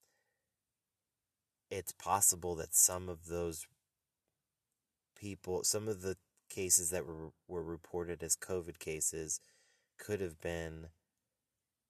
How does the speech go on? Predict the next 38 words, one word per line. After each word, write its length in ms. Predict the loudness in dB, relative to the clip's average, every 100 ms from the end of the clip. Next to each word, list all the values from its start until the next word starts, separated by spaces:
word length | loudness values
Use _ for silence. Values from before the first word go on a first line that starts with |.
| -6
uh, 600 | -2 0 0 -2 -2 -6
flu 320 | -8 -6 -6
cases. 560 | -6 -6 -4 -4 -6 -10 _ _
Those 160 | -6 -4
could 140 | -2
have 80 | -2
been 180 | -2 -6
people 320 | -8 -10 -6
with 120 | -6
the 60 | -6
flu, 280 | -6 -6 -6 _ _ _ _ _ -20 -20 _ _ _
um, 300 | -6 -4 -4 -8
who 80 | -8
died. 240 | -6 -8 -8 -4
Not, 220 | -2 -2
I'm 100 | -2
not 140 | -2 -2
saying 240 | -2 -2
all 200 | -2 -2
of 80 | -2
them, 180 | -8 -14 _ _ _ _ _ _ _ -10
but 220 | -6 -6 _ _ _ _ _ _ _ -12
I'm 180 | -8 -6
not 180 | -4 0
saying 340 | -2 -2 -6
it's 180 | -4 -2
not 140 | -2
all 140 | -4 -6
of 80 |
them. 120 | -10 -14 -8
We 80 | -6
don't 160 | -4
know. 160 | -6 -8 -14 -20 _ _ _ -8
Um, 400 | -4 -4 -6 -12 -20 -20 -8
the 100 | -6
reason 400 | -4 -2 -4 -2
why, 220 | 0 0 -2 -12 -6
why 300 | -2 0